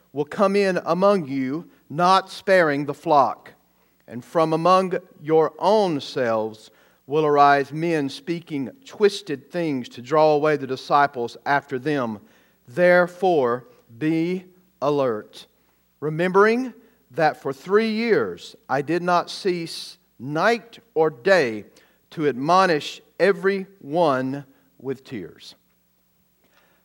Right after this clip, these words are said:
Father God, may you instruct us and admonish us through your word. Lord, may we, Lord, give us eyes to he-, see and ears to hear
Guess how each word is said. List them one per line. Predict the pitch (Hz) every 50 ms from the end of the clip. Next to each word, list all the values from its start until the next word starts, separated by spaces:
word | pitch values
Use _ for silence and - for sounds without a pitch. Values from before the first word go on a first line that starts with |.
| _ _
Father | - 156 151 143 139 135
God, | 131 139 147 147 139 135 127 117 120 - -
may | 139 147 143
you | 135 135 143 156 170 175 156 143 131 123 - _ _ _
instruct | 123 131 139 - - - 196 180 165 - _ -
us | 113 104 92 85 - - - - _ -
and | 127 131
admonish | 127 110 - 117 143 160 165 156 143 127 - - -
us | - 135 131 120 -
through | - 156 139 135
your | 123 120
word. | 120 117 131 139 139 143 151 151 147 147 - _ _ _ _ _ _ _ _ _ _ _ _ _ _ -
Lord, | 147 147 147 139
may | 147 156 165 175 180
we, | 180 175 180 185 185 185 180 175 175 170 - _ _ _ _ _ _ _ _ _ _ _ _ _ _ _ _ _ _ _ _ _ _ _ _ _ _ _ _ _ _ _
Lord, | 156 156 156 160 160 147
give | 160 180 175
us | 180 165 - - - - _ _ _ _
eyes | 147 151 160 165 175 170 165 160 -
to | - 156
he-, | 151 123 127 151 - -
see | - - - - - 214 196 165 131 123
and | 123 120
ears | 131 147 156 156 147 -
to | - 156
hear | 143 170 202 190 156 123 101 87 -